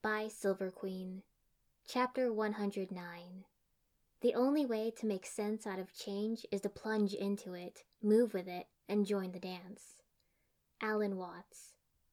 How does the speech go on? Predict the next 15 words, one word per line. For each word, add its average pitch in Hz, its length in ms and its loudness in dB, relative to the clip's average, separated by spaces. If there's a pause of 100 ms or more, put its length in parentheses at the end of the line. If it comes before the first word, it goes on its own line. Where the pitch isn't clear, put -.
(1400)
"At 254 160 8
least - 320 4
say 226 220 8
if 202 140 6
I'm 190 100 4
getting 180 260 4
closer," 185 720 4
Aoba 180 380 -4
said 180 200 -8
across 180 320 -8
the - 80 -14
table. 185 560 -8 (600)
"Hotter 254 520 8
or 202 60 6
colder?" 311 680 8